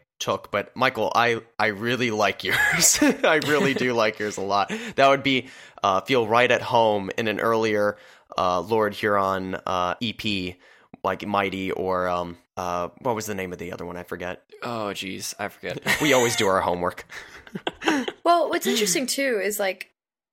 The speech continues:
Speaker 3: we've talked about, what, three or four songs now that deal with some kind of love. Um, and when we first described this album,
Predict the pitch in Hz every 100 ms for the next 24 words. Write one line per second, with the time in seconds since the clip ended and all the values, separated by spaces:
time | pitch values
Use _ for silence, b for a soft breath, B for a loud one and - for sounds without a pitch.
0 | _ _ _ _ - 208 294 - 339 339
1 | 233 190 180 - - - - - 196 196
2 | 220 233 240 208 170 185 - 226 240 240
3 | 175 175 - 180 180 175 - 175 - 180
4 | 165 147 - 190 - B B B B -
5 | 196 170 156 147 156 - _ _ _ _
6 | _ _ - 247 240 247 226 220 208 208
7 | 240 233 220 - 196 185 175 175 185 185
8 | 170 170 208